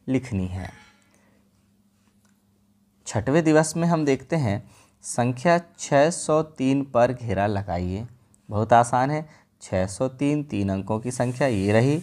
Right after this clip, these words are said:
छः सौ तीन पर हमने घेरा लगा दिया। दस दस के अंतर से छूटी हुई संख्याएं लिखिए। देखिए, आठ सौ दो, फिर उसमें दस बढ़ा दिया, आठ सौ बारह, फिर दहाई बस बढ़ते जा रही है,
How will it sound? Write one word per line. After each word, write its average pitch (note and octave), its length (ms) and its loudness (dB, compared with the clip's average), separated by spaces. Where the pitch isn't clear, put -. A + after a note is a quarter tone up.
छः - 180 -8
सौ G2 180 -8
तीन F#2+ 260 -6
पर G#2 140 -2
हमने A#2 240 0
घेरा A2+ 300 -4
लगा - 260 -8
दिया। F#2 240 -14
दस C3 360 4
दस F3 240 4
के F#3+ 120 -2
अंतर D#3+ 320 2
से E3+ 180 -2
छूटी D3 380 -2
हुई D3+ 220 2
संख्याएं B2+ 600 2
लिखिए। B2 840 0
देखिए, C#3+ 420 -4
आठ G2 240 6
सौ - 200 -2
दो, D3+ 320 0
फिर G2 140 -8
उसमें A2 320 -6
दस G#2+ 180 4
बढ़ा B2 260 6
दिया, D3 280 2
आठ G2 240 -8
सौ C#3 160 -4
बारह, C3+ 360 6
फिर F3 120 -2
दहाई A2 320 2
बस D#3 160 2
बढ़ते D3+ 320 2
जा E3+ 140 8
रही E3+ 180 2
है, E3+ 140 -4